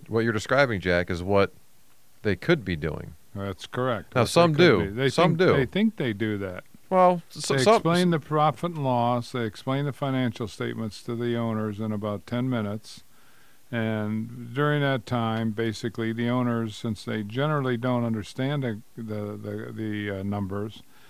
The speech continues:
Speaker 2: they can't frame a question. They don't even know how to frame a question. So the C P A will dutifully, and we're talking small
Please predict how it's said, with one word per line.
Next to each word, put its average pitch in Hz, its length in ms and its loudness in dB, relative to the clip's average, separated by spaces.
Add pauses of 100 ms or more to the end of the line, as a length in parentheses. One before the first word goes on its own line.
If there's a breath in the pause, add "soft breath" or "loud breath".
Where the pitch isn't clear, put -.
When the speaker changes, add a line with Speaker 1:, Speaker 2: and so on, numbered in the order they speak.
(180 soft breath)
Speaker 2:
they 117 120 -4
can't 123 280 -2
frame 127 320 -2
a 107 60 -4
question. 107 520 -6
They 107 100 -6
don't 120 160 -2
even 117 140 -2
know 113 60 -2
how 143 140 -2
to 143 80 -4
frame 107 300 -10
a 101 40 -12
question. - 540 -14 (720 soft breath)
So 135 400 0
the 143 140 -2
C 135 160 -4
P 127 180 -4
A 123 180 0
will 123 180 -2
dutifully, 131 600 -2
and 135 100 -2
we're 131 120 -2
talking 135 480 0
small 143 800 0